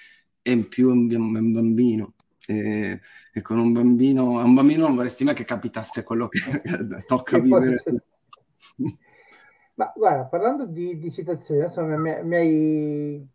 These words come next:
Speaker 2: mi hai veramente sbloccato una connessione, perché è una co-, una domanda che stavo per fare a Paola, ma che in realtà effettivamente guardando la copertina, e facciamo vedere qui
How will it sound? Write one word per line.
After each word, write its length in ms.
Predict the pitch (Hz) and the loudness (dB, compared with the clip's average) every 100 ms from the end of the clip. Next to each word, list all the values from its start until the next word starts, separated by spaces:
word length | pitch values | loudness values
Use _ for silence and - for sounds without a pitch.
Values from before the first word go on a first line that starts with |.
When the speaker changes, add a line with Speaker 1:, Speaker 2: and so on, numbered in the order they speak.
| _ | _
Speaker 2:
mi 100 | 165 | -4
hai 80 | 165 | 0
veramente 420 | 170 185 208 202 | 4 4 2 -2
sbloccato 540 | 156 135 160 - 185 180 | -4 -2 -4 0 0 0
una 160 | 165 | -4
connessione, 640 | 147 151 156 131 - 143 131 | -2 -2 -2 -8 -4 -4 -2
perché 160 | 127 143 | -4 -4
è 40 | |
una 100 | 151 | -2
co-, 100 | 170 | -4
una 100 | 147 | -2
domanda 320 | 160 196 190 | -2 -2 -2
che 100 | 139 | -2
stavo 280 | 131 - 147 | -4 -4 -2
per 140 | 135 135 | -2 -4
fare 160 | 147 | -4
a 60 | 143 | -4
Paola, 280 | - 160 135 | 0 0 0
ma 100 | 139 | -2
che 80 | 143 | -2
in 60 | |
realtà 280 | 151 156 185 | -2 0 2
effettivamente 640 | 165 - 135 160 175 - | 2 0 -6 -4 -4 -6
guardando 380 | 131 139 156 175 | -4 -2 -2 -2
la 80 | 156 | -2
copertina, 720 | 135 131 135 - 160 131 120 | -2 -6 -10 -6 -6 -6 -8
e 200 | - - - _ _ - _ | -8 -10 -10 _ _ -20 _
facciamo 240 | _ - 160 | _ 2 4
vedere 480 | 151 147 165 151 131 | 4 2 2 0 -2
qui 420 | - 139 127 131 | -10 -8 -6 -6